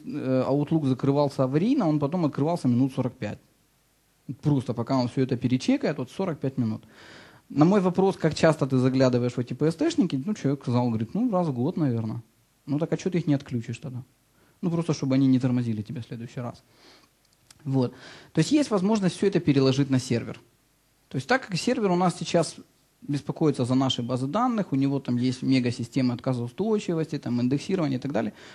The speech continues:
пускай он делает то же самое с нашим архивом. То есть в десятом Outlook'е, в десятом Exchange мы попытались вас избавить от П С Т шников. Это не значит, что П С Т шники не будут поддерживаться, они будут поддерживаться. То есть если вам они нравятся, они будут поддерживаться. Но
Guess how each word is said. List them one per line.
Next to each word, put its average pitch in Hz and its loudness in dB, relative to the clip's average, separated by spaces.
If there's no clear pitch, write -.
пускай 226 0
он 196 0
делает 196 0
то 185 0
же 180 0
самое 180 -2
с - -8
нашим 151 -2
архивом. 123 -6
То 139 0
есть 127 0
в 123 -6
десятом 165 2
Outlook'е, 156 -2
в 120 -4
десятом 131 0
Exchange 190 -2
мы 160 2
попытались 165 0
вас 156 4
избавить 131 2
от 113 -12
П 120 -10
С 120 -12
Т 123 -6
шников. 123 -12
Это 135 0
не 160 4
значит, 220 2
что 185 -2
П 156 2
С - -2
Т 160 4
шники 131 2
не 123 4
будут 120 -2
поддерживаться, 117 -6
они 160 2
будут 151 -2
поддерживаться. 113 -8
То - -20
есть - -6
если 165 0
вам 143 2
они 135 2
нравятся, 190 -2
они 131 2
будут 131 -2
поддерживаться. 123 -6
Но 190 2